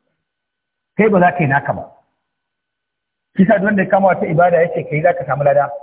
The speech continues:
sai ka ce mai Annabi ya yi. In ya taurin ka ya ce ma Annabi ya yi,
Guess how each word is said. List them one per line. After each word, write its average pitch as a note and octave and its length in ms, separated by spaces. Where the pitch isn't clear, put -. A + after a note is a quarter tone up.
sai F#3 100
ka F3 100
ce F3+ 80
mai F3 160
Annabi D#3+ 360
ya D#3+ 120
yi. G3+ 160
In A#3+ 140
ya C4 140
taurin B3 240
ka A3 120
ya G3+ 120
ce G#3 60
ma F#3+ 180
Annabi E3 280
ya C3+ 80
yi, C3 120